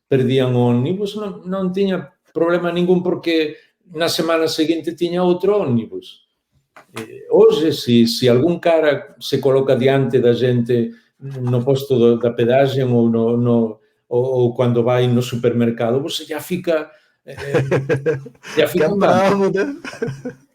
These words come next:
Speaker 1: E, entón, que é o que, o que o mundo, entre aspas, está facendo coa xente?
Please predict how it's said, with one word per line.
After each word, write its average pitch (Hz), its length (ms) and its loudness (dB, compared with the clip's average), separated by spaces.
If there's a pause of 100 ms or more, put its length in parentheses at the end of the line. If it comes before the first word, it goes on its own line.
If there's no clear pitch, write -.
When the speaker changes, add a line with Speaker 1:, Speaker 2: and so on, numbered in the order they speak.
Speaker 1:
E, 165 580 -6
entón, 151 580 2 (200)
que 175 100 4
é 190 60 8
o 202 100 6
que, 156 520 2
o 151 340 -4
que 151 140 2
o 135 120 8
mundo, 135 840 4
entre 123 360 0
aspas, 139 420 0
está 127 260 -4
facendo 120 500 -2
coa 110 140 -4
xente? 104 300 -10